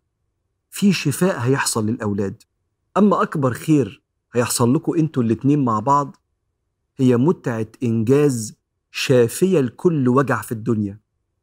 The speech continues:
وهي إنجاز حفاظي على حبيبي. في شيء جوه البني آدم كده، إن أنا عرفت أحب وأتحب وحافظ على الحب ده، أنا ما فشلتش في الموضوع ده.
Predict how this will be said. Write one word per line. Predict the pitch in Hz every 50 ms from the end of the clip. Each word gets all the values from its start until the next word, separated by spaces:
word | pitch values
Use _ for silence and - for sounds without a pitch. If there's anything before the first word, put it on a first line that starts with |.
| _ _ _ _ _
وهي | - 113 135 165 175 165 143 139
إنجاز | 123 123 123 113 123 143 160 165 151 123 131
حفاظي | 117 - - 127 113 - - 143 151 156 156 135 127 139 139 131
على | 110 110 127 127 123 117 113
حبيبي. | - - - 107 101 110 104 101 - 107 104 - _ _ _ _ _ _ _
في | _ - 240
شيء | - - 226 156
جوه | 170 123 170 208 170 135 127
البني | 120 107 120 113 123 139 147
آدم | 143 131 120 110
كده، | - 156 156 156 156 156 _ _ _ _ _ _ _ _ _ _ _ -
إن | 123 127 143
أنا | 165 185 180
عرفت | 135 127 143 170 - - - -
أحب | 131 - - 156 131 113 110
وأتحب | 110 113 107 - - - 104 95 104 - _ _ _ _ _ _ _ _ _ _ _ _ -
وحافظ | 107 98 151 160 156 - 127 113
على | 110 107 107
الحب | 107 - - - 113 98 95
ده، | 104 104 98 104 _ _ _ _ _ _ _ _ _ _
أنا | 147 151 147 131
ما | 123 117
فشلتش | 107 - 117 - - 151 139 120 - - 107 -
في | - -
الموضوع | 110 107 104 104 104 101 104 101 101
ده. | 98 101 -